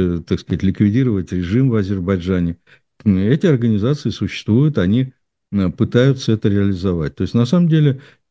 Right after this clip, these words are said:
м, режим, м, в Иране очень враждебно относится к Азербайджану. Поэтому я думаю, что этот удар не случайен.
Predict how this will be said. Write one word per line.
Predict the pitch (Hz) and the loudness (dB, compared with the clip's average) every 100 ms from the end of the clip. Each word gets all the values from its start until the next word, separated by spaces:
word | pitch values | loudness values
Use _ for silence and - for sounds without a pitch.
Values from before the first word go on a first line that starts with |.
| - | 0
м, | 107 101 98 | 2 2 0
режим, | 120 113 123 95 - _ | -2 0 0 -2 -6 _
м, | 92 90 90 90 85 | -6 -2 -2 -2 0
в | 110 | 2
Иране | 147 165 135 110 | 2 4 2 0
очень | - 139 131 104 85 | 2 0 2 -4 -2
враждебно | 92 87 101 127 104 87 | -4 -2 0 0 0 -2
относится | - 95 - - | -4 -6 -6 -4
к | 90 | -4
Азербайджану. | 82 87 80 85 78 76 | -2 -4 -2 -2 0 0
Поэтому | 110 113 113 | 0 2 2
я | 117 | 2
думаю, | 117 120 107 | 0 0 -2
что | - - | -4 -8
этот | - 90 | -8 -6
удар | 95 123 123 117 _ _ _ | -2 0 0 -4 _ _ _
не | 98 104 | 2 2
случайен. | 101 98 - - 67 65 | 0 -6 -6 -6 -6 -8